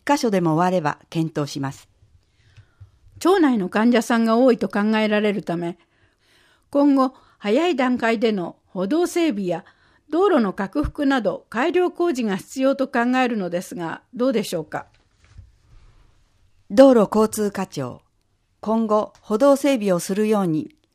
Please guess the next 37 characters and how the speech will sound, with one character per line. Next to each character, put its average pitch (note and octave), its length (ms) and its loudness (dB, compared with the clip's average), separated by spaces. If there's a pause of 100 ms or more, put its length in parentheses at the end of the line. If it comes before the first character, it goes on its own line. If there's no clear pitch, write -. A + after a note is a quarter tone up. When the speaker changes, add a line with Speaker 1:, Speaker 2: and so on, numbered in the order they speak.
(180)
Speaker 1:
県 B3+ 240 2
へ E3+ 100 4
要 F3+ 220 4
望 A3 160 2
し - 80 -10
て G#3+ 100 -2
い G3+ 80 0
き - 100 -16
た G3 120 -2
い D3 100 -4
で A2+ 80 -12
す。 - 180 -20 (1800)
Speaker 2:
以 D#4 160 -2
前 F4 180 0
か G#3+ 120 -2
ら F#3+ 80 -2
指 F#3+ 80 -8
摘 - 260 -4
し - 220 -8
て A3 100 2
い A3+ 100 0
る G#3 320 -4
第 A#3+ 220 0
二 E4 120 4
保 D4+ 120 2
育 D4 220 -2
所 C#4 120 2
付 - 140 -4
近 B3 240 0
の E3 140 -4
歩 F#3 180 -8
道 D4 220 0
整 D4+ 240 0
備 G3 160 -8
で F3+ 100 -4
す E3+ 160 -12
が、 E3 220 -8